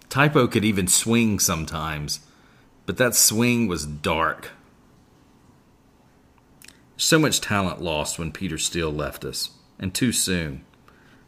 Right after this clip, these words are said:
I hope he tells John Entwistle to give him a turn on the bass in that dead man's band that he describes. You can't find Dead Again on Spotify or other streaming services.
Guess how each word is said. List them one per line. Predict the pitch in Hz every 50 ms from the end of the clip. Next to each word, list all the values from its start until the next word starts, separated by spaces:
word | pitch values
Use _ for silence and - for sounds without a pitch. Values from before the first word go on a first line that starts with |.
| _ _
I | - -
hope | - 110 113 -
he | 107 95
tells | - - 110 101 98 90 -
John | - - 92 85 90 90
Entwistle | 90 90 78 85 90 87 - - 87 85
to | 82
give | 78 73 92 85
him | - 98 95 92
a | 90
turn | - - 98 101 95
on | 95 90 90
the | 85 76
bass | 78 90 90 87 82 82 - - - - - - - - - - _ -
in | 95 95 95
that | 92 90 87 87 85 - - - - - - - - - - - - _ - - - - - - _ _
dead | - 113 107 101 87 82
man's | 95 104 101 98 95 92 87
band | 80 80 92 90 90 90 90 85 82 78
that | 80 85 78
he | 85 82
describes. | 78 78 - - - 95 87 85 78 76 76 73 73 - - - - _ _ _ _ _ _ _ _ _ _ _ _ _ _ _ -
You | 110 117
can't | - - 196 185 113 113
find | - - 123 113 110 110 101 90
Dead | 98 92 92
Again | 90 87 73 87 87 87 87 87
on | 87 85
Spotify | 82 - - - - 104 98 95 92 92 - - 95 85 87 90
or | 87 82 82 85
other | 87 82 85
streaming | - - - - 95 92 90 87 82
services. | 78 - - 92 87 85 80 78 - - 80 78 69 - -